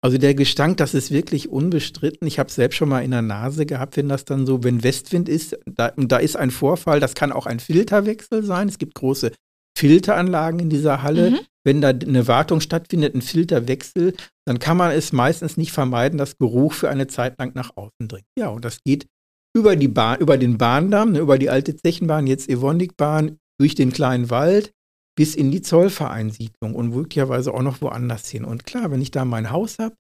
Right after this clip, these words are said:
Speaker 1: ich hab da meinen Garten, ich will da eigentlich grillen,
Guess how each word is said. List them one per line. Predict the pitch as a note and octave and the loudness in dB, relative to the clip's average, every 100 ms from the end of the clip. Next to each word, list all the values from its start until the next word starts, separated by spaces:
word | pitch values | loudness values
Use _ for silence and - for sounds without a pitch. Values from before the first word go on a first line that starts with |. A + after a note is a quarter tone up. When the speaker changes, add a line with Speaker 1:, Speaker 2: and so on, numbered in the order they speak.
| _ | _
Speaker 1:
ich | - | -8
hab | - | -6
da | C3 | -4
meinen | B2+ B2+ C#3 | -2 -2 0
Garten, | G3 F#3+ - | -2 -4 -8
ich | C#3+ D3 | -6 0
will | C#3 | 0
da | C#3+ | 0
eigentlich | A#2+ C3 C#3 - - | -4 -6 -6 -10 -4
grillen, | C3 E3 F3 G3 G3+ | 4 6 6 4 0